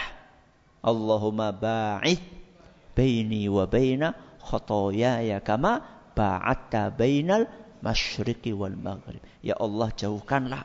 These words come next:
aku dengan dosa-dosa seperti Engkau jauhkan antara ujung timur sampai ujung barat.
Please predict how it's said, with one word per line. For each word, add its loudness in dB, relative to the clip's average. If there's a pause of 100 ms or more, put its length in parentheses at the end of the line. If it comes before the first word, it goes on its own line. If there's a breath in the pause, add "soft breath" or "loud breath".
aku -2
dengan 0
dosa-dosa 0 (160 loud breath)
seperti 0
Engkau -2
jauhkan 2
antara 2 (560)
ujung 0
timur 2
sampai 0
ujung 2 (400)
barat. 2